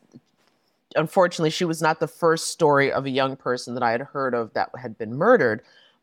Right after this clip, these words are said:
But everything about the story, like, you know, she wasn't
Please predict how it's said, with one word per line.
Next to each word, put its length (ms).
But 500
everything 380
about 260
the 80
story, 400
like, 260
you 60
know, 160
she 240
wasn't 460